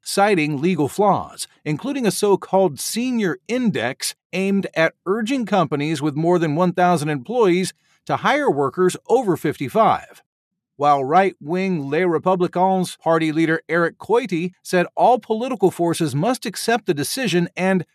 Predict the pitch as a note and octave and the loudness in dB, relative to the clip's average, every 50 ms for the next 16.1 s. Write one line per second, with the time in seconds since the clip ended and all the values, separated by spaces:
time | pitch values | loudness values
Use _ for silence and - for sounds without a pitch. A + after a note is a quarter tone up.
0 | _ _ - - - - G3+ A3 A#3 A3 F#3 D3+ - - - - - A#3+ A3 E3+ | _ _ -12 -8 -4 0 2 2 2 4 2 0 0 -2 -6 -4 -2 0 0 0
1 | D#3 - _ - - F3+ F3 - - F3 E3 E3 D#3 - F3+ C#3 C#3+ C#3 B2+ - | -2 -4 _ -4 -4 -4 -4 -2 -2 0 0 0 2 2 0 0 0 -4 -4 -6
2 | - D#3+ D3 - G3 G#3+ F#3+ - G#2+ E2+ - _ - - - _ _ _ _ _ | -8 -10 -4 -2 -2 0 -2 -4 -6 -12 -16 _ -20 -20 -20 _ _ _ _ _
3 | _ _ _ - C#3+ D3+ D#3+ D#3+ E3 C#3+ F3 D#3 - E3 C#3+ B2 - E3 E3+ F3 | _ _ _ 0 2 2 2 2 0 0 0 0 2 0 -2 -2 0 0 0 0
4 | - E3 D#3 C#3+ - - - - E3+ F3+ F3+ D#3+ D3+ D3 C#3+ C#3+ D3+ D#3 D3 - | 0 0 -2 -2 -2 -4 0 2 2 2 2 0 -2 -2 -2 0 0 -2 -2 -2
5 | C3+ C#3 D3 D#3 C#3+ D3 C#3 C3 B2+ - - E3 E3 F3 D#3+ D3+ D#3 D3+ - - | -2 -2 -2 -2 -2 -2 -2 -2 -2 -2 -2 0 2 4 4 4 4 2 0 0
6 | F3 E3 D#3+ D#3 D#3+ - - G3+ A#3 B3 G3+ - G#3+ - - D#3 F#3 A3+ A#3+ B3 | -2 -2 -2 -4 -10 -6 -2 -2 -2 0 0 0 -2 -2 0 -4 -4 -2 -2 -4
7 | A3 F3 F#3 B3 B3+ A#3 F#3+ C#3+ D3+ D3 D#3+ D#3+ D3+ C3+ C3+ C#3+ D3 D3 - - | -4 -4 -4 -4 0 2 2 2 2 2 0 0 0 2 4 4 4 2 0 -2
8 | C#3 B2+ G#2 D3 F#3 G#3+ A3+ G3 C3+ G2+ A#2 B2+ C#3+ C#3+ _ - - D3 D3+ C#3 | -6 -6 -2 -2 0 0 0 0 -2 -2 -4 -4 -4 -6 _ -6 -4 -2 -2 -2
9 | D#3 D3 - - A#3 C4+ C4 - - A3 G#3 G3 G3+ F3 C#3+ C3 B2 - - F#3+ | -4 -6 -4 -2 -2 -2 -4 -4 -6 -6 -4 -2 -2 0 0 0 0 0 -2 -2
10 | A3 C4 C#4 - A3 E3+ D3 B2+ - - C#3 B2+ B2+ C3+ D#3 F#3 F3+ - - G#3 | -2 -2 -2 -4 -4 -4 -4 -4 -6 -4 -2 -2 0 0 0 0 -2 0 -2 0
11 | G3+ F#3+ C#3+ - - - B3+ A#3 D3+ F#2 - - _ - - - _ _ _ _ | 2 2 0 -2 -4 -2 -2 -2 -2 -2 -6 -12 _ -20 -20 -20 _ _ _ _
12 | _ _ _ _ _ - - B2 G#2+ F2+ F#3 F#3+ D#3+ C#3+ A#2+ C3+ A#2+ B2 A#2+ - | _ _ _ _ _ -4 -4 -4 0 2 2 2 2 0 -4 -6 -6 -6 -4 2
13 | G#3 G#3 D#3 D3 E3+ D#3+ D3 - _ _ - C3 - - E3+ F3+ F#3+ G3 F#3+ F#3 | 2 2 4 4 0 -2 -4 -6 _ _ -8 -8 -4 0 2 4 4 4 2 0
14 | - G3 F#3+ E3+ - G3 G3 F3+ F#3 F3+ - - - C4 C4 G#3 - - F#3 E3+ | 0 -2 -2 -2 -4 -6 0 0 0 0 0 -4 -8 -8 -8 -8 -6 -4 -4 -2
15 | E3+ F#3 G#3+ G#3+ - E3 F3 D#3+ C#3+ D#3+ G#3+ B3 A#3 D#3+ F2+ D2+ - - - - | -2 -2 -2 -2 -2 0 0 0 0 -2 -2 0 0 -2 -2 -4 -12 -18 -20 -20
16 | - | -20